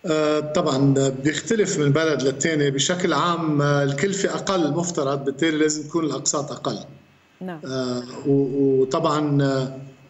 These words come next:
Speaker 1: هلأ في جامعات عالمية كبيرة مثل، آه، إم آي تي وهارفارد وهدول، يعني أصلًا أقساطهم كتير عالية وأقساط الأونلاين كمان عالية. ولكن نحن هون إذا بدنا ن-، نقدم، آه، أونلاين بروجرامز من الجامعات أو حتى المدارس الخاصة، لازم تكون الأقساط أقل.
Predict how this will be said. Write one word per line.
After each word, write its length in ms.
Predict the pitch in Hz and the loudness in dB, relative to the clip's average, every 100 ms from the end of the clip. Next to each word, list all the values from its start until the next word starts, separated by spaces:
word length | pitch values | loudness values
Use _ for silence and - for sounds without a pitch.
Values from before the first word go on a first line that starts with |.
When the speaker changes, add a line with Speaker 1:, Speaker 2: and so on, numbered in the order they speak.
| - | -8
Speaker 1:
هلأ 220 | 139 147 | -2 -2
في 180 | 143 180 | 0 0
جامعات 500 | 147 160 135 160 160 | 2 0 0 0 -2
عالمية 760 | 123 131 131 156 165 139 135 127 | -2 -2 0 0 2 4 2 0
كبيرة 500 | - 135 185 165 135 | -4 0 2 4 0
مثل، 460 | 135 139 127 123 123 120 120 120 - _ _ | 0 -2 0 0 -2 -4 -8 -16 -20 _ _
آه، 20 | 127 | -6
إم 120 | 131 | -2
آي 100 | 123 | 0
تي 160 | 175 | 2
وهارفارد 460 | 151 151 160 143 123 | 2 2 2 0 0
وهدول، 380 | 135 135 160 139 | -2 0 2 2
يعني 220 | 123 127 | -2 -2
أصلًا 460 | 190 - 156 143 131 | -2 -2 -4 -8 -6
أقساطهم 440 | - 160 156 139 | -6 -6 -10 -12
كتير 220 | - 151 | -8 -6
عالية 300 | 135 147 151 | -4 -2 -2
وأقساط 520 | 170 160 - 180 180 | -2 -2 -2 -2 -2
الأونلاين 380 | 180 180 175 170 | -2 0 0 0
كمان 300 | 175 180 190 | 0 0 0
عالية. 320 | 127 104 - - - - _ 139 | -2 -4 -10 -16 -20 -20 _ -2
ولكن 340 | 160 180 165 | 0 0 -2
نحن 220 | 185 185 | -2 0
هون 500 | 165 180 156 127 - - - | 0 0 0 -4 -10 -14 -6
إذا 160 | 139 156 | -2 0
بدنا 220 | 147 151 | 0 -2
ن-، 380 | 143 - 151 143 | -4 -6 -2 0
نقدم، 560 | 202 175 156 143 120 - - - _ - | 0 -2 0 0 -2 -6 -14 -20 _ -10
آه، 340 | 123 120 120 | -8 -6 -2
أونلاين 340 | 180 175 165 139 | 0 2 0 0
بروجرامز 580 | 170 156 139 127 123 139 | 0 0 0 -2 -2 0
من 80 | |
الجامعات 560 | 131 147 135 160 160 - | 0 0 0 2 0 -2
أو 160 | 165 165 | -2 -2
حتى 260 | 170 175 | -2 -2
المدارس 420 | 139 135 160 147 - | -2 0 0 0 -2
الخاصة، 340 | 165 156 165 | -2 0 0
لازم 380 | 156 165 156 143 | 0 0 -4 -8
تكون 140 | 165 | -8
الأقساط 420 | 139 135 170 151 | -8 -6 -6 -6
أقل. 380 | - - 127 - | -12 -8 -8 -8